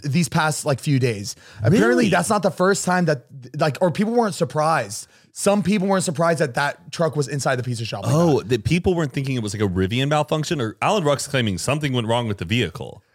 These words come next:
Speaker 1: I, I, maybe, or maybe it's just those cars are, like,
Speaker 2: Interesting. I used to live on the same street as him.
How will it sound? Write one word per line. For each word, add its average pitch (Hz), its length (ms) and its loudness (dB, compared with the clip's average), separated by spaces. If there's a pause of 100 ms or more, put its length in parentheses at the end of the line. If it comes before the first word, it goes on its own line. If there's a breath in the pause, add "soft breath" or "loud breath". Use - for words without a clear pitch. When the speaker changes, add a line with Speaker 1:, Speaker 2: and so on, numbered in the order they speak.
(140)
Speaker 1:
I, 165 140 -2 (220)
I, 160 240 -4
maybe, 165 360 2
or 175 180 2
maybe 170 300 2
it's 175 100 -2
just 180 180 0
those 165 200 2
cars 156 260 2
are, 143 160 2
like, 123 320 -2 (840)
Speaker 2:
Interesting. 90 760 -2
I 113 60 0
used 220 200 0
to 120 60 -4
live 101 100 0
on 98 80 -2
the 92 40 -4
same 101 220 -4
street 123 380 -4
as 76 140 -10
him. - 320 -18